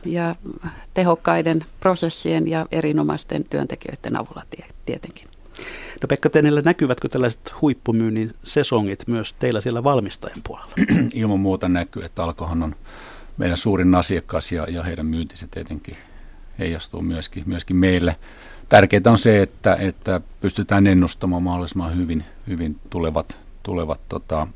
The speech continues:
Speaker 3: sesongit ja, ja, ja sitä kautta niin, niin sitten hanskaamaan nämä isommat, isotkin volyymit.
Speaker 2: Eli viinaa ei keitetä varastoon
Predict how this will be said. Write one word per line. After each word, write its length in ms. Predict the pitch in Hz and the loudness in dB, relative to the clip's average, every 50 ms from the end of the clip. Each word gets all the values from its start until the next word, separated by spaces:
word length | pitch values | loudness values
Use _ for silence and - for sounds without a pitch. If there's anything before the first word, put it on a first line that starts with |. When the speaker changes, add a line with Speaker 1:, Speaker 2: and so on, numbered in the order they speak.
| - | -14
Speaker 3:
sesongit 640 | - - - 90 80 - 87 78 76 73 71 - - | -12 -6 -6 -6 -4 -4 -6 -6 -6 -8 -8 -10 -10
ja, 180 | - 76 76 - - - | -10 -10 -10 -12 -14 -12
ja, 220 | 90 80 80 78 80 - | -10 -10 -10 -10 -12 -12
ja 80 | - 90 | -12 -12
sitä 240 | - - - - - | -12 -10 -10 -12 -10
kautta 380 | - - 92 - - - - - | -8 -10 -10 -10 -10 -12 -12 -12
niin, 200 | - - 98 98 - - - - - - - - - - - - - - - - - - - - - - - - | -10 -10 -12 -12 -14 -18 -18 -20 -20 -20 -20 -20 -20 -20 -20 -20 -20 -20 -20 -20 -20 -20 -20 -20 -20 -18 -12 -10
niin 180 | - 87 90 | -6 -6 -6
sitten 440 | - 80 76 - - - 80 80 - - - - - - - | -6 -6 -8 -8 -6 -6 -6 -6 -6 -12 -18 -20 -20 -12 0
hanskaamaan 720 | - 107 98 - - - - 92 87 87 85 82 82 82 | 4 4 4 4 2 2 2 4 4 4 4 4 4 4
nämä 240 | 82 85 80 78 78 - - - - - | 2 2 2 0 -2 -6 -12 -18 -8 -4
isommat, 360 | 104 98 87 85 76 73 - - | -2 0 0 0 0 -2 -2 -2
isotkin 400 | 120 110 85 82 - - - 80 | 0 0 0 0 -2 -4 -4 -2
volyymit. 480 | 85 90 85 82 85 87 92 - - - - - - - - - - - - - - - - - - 127 | 0 0 0 0 -2 -2 -4 -8 -12 -16 -18 -18 -18 -18 -18 -16 -16 -18 -18 -18 -18 -18 -18 -8 -4 0
Speaker 2:
Eli 160 | 117 117 123 | 0 2 4
viinaa 320 | 139 135 127 123 120 127 | 4 4 6 6 4 4
ei 140 | 135 147 139 | 4 4 4
keitetä 320 | - 143 127 127 113 120 117 - | 4 4 2 2 2 2 2 2
varastoon 540 | 127 - - - - - - - - - | 2 2 0 -4 -8 -10 -10 -14 -16 -16